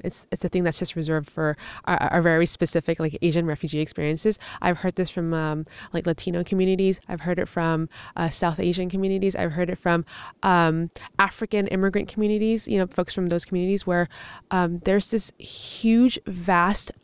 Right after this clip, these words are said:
ocean of, uh, disconnect between, like, our native cultures and where our parents came from, and, and sometimes, like, their inability to communicate, uh, what it was, because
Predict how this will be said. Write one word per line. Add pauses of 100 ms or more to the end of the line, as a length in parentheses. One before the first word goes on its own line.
(140)
ocean (500)
of, (120)
uh,
disconnect
between, (340)
like,
our
native
cultures
and
where (320)
our
parents
came
from,
and, (200)
and (120)
sometimes,
like,
their
inability
to
communicate, (360)
uh, (440)
what
it
was,
because